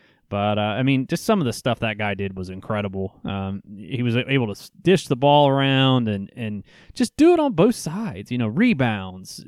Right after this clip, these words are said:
um, assists, six th-, over six thousand assists.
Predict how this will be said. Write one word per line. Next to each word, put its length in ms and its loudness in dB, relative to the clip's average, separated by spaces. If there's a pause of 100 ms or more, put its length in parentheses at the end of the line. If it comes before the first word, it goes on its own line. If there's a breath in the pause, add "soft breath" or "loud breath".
um, 440 -8 (520 soft breath)
assists, 800 2
six 440 -6
th-, 180 -6
over 200 4
six 360 -4
thousand 460 -6
assists. 680 -8